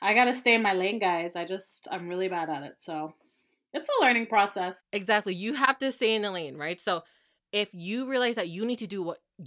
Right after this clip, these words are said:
Speaker 2: you actually need to do to keep your boundaries, whatever the other person does, it doesn't actually matter. So let's say you say, "Do not call me after five P M,"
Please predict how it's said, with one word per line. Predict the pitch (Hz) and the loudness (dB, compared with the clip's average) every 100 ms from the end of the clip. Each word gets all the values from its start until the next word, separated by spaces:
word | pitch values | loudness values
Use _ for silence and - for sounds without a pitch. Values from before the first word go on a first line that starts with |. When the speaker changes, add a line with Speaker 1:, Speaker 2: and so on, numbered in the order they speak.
| - | -6
Speaker 2:
you | 202 240 | -4 -2
actually | 175 180 185 220 | -4 -6 -4 -4
need | 202 | -4
to | 202 | -6
do | 180 | -8
to | 160 | -8
keep | 190 - | -12 -6
your | 170 | -4
boundaries, | 156 143 160 196 233 _ _ _ _ | -4 -6 -8 -10 -12 _ _ _ _
whatever | 196 220 233 _ 196 208 254 | -4 -4 -4 _ -4 -2 0
the | 302 262 | 0 0
other | 175 170 | -2 -4
person | 208 220 208 202 170 | -6 -6 -8 -8 -8
does, | 151 139 170 247 - _ _ _ _ - | -6 -4 -6 -8 -12 _ _ _ _ 0
it | 220 - | 0 0
doesn't | 208 220 240 254 _ | -2 -2 -2 -6 _
actually | 175 196 - - 202 | -8 -6 -8 -8 -8
matter. | 175 147 160 135 78 - _ _ _ _ _ _ _ _ _ | -8 -2 -2 -2 -8 -16 _ _ _ _ _ _ _ _ _
So | - 233 | -2 0
let's | 196 196 220 | 2 0 -2
say | - 269 | 0 -2
you | 190 202 240 | -2 -8 -8
say, | - 185 165 160 _ | -2 -2 -2 -6 _
"Do | - 208 | -8 -2
not | 240 269 | -2 -2
call | - 202 202 | -2 -2 -2
me | 175 | -4
after | 104 156 180 | -6 -6 -4
five | 165 160 156 - | -4 -2 -4 -6
P | 160 | -12
M," | 135 143 226 | -12 -12 -14